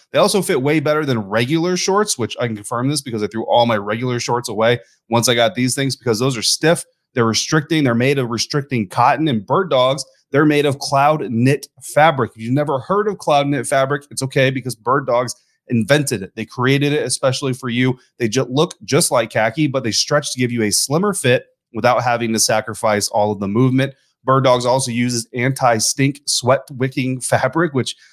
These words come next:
uh, is really difficult for me to say, but I think it's a brilliant technology. Uh, it keeps you cool and it keeps you dry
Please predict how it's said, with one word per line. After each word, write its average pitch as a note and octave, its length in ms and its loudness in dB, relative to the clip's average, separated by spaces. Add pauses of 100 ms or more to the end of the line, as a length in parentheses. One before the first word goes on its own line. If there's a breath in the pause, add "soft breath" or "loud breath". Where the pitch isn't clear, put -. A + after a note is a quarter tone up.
(120)
uh, A#2 180 4
is A2 120 2
really C3 240 4
difficult C3+ 360 -2
for B2+ 60 -6
me B2+ 120 0
to A#2+ 100 0
say, C#3+ 220 2
but B2 140 2
I A2 80 2
think A2+ 160 -2
it's A2 140 -8
a A#2 80 -8
brilliant A2 540 -4
technology. A2+ 680 0 (200 soft breath)
Uh, B2+ 160 4
it A#2+ 80 -2
keeps D#3+ 280 2
you D#3 80 -8
cool D3+ 320 -2
and C3 200 4
it C3+ 60 0
keeps C3 280 -2
you B2+ 80 -10
dry G#2+ 340 2